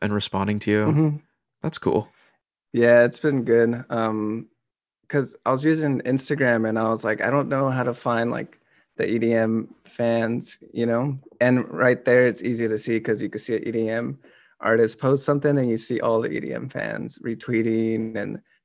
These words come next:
Speaker 2: commenting. So it's so easy to track them down.
Speaker 1: So how do you think the fans found you then? Is there tags or something you set up on Twitter?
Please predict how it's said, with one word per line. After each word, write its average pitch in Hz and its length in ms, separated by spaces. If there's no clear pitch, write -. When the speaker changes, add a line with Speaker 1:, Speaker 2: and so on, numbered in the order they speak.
Speaker 2:
commenting. 120 880
So 117 160
it's 117 100
so 135 140
easy 123 240
to 117 100
track 123 240
them - 140
down. - 300
Speaker 1:
So 120 500
how 147 240
do 165 100
you 175 200
think 120 400
the 104 180
fans 107 600
found 101 380
you 104 300
then? 67 560
Is 107 160
there 104 520
tags 139 720
or 107 360
something 117 500
you 107 260
set 110 220
up 110 160
on 110 140
Twitter? 120 380